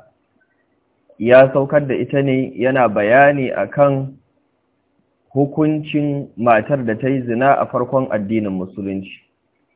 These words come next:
Zina wata aba ce wadda hatta a zamanin jahiliya suke kyamatar ta, ba sa son ta, ba sa ƙaunar ta. Kuma wannan yana daga cikin dalilin da ya sanya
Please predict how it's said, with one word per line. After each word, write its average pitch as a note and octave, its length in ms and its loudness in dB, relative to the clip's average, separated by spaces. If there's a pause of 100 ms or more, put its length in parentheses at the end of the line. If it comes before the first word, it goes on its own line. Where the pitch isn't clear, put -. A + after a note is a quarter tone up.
(280)
Zina B2 340 6
wata C#3+ 300 2
aba B2 260 4
ce C3 140 -6
wadda A#2+ 320 0
hatta A#2+ 320 -2
a A2+ 100 0
zamanin B2 480 0
jahiliya A#2+ 800 0 (960)
suke C3 280 -2 (100)
kyamatar A2+ 640 -2
ta, B2 220 2
ba C3 320 4
sa A#2 180 -2
son C#3 160 -4
ta, B2 100 -6
ba G#2+ 240 2
sa G2 120 -4
ƙaunar F#2 420 -6
ta. - 160 -10 (1040)
Kuma B2 600 4 (240)
wannan C3 380 2
yana C3 120 2
daga G#2 200 -2
cikin C#3 280 -6
dalilin B2 440 -2
da G#2 80 -2
ya A#2+ 140 0 (100)
sanya A#2 500 0